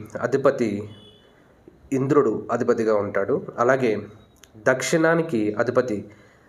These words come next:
యముడు అధిపతిగా ఉంటారు. అలాగే ఉత్తరానికి, ఉత్తరానికి కుబేరుడు అధిపతిగా ఉంటారు. ప-,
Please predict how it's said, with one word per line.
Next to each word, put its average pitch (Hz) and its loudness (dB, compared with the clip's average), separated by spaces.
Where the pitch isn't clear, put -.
యముడు 120 2
అధిపతిగా 113 0
ఉంటారు. 104 -2
అలాగే 123 2
ఉత్తరానికి, 127 0
ఉత్తరానికి 127 2
కుబేరుడు 135 2
అధిపతిగా 110 0
ఉంటారు. 92 -10
ప-, 113 0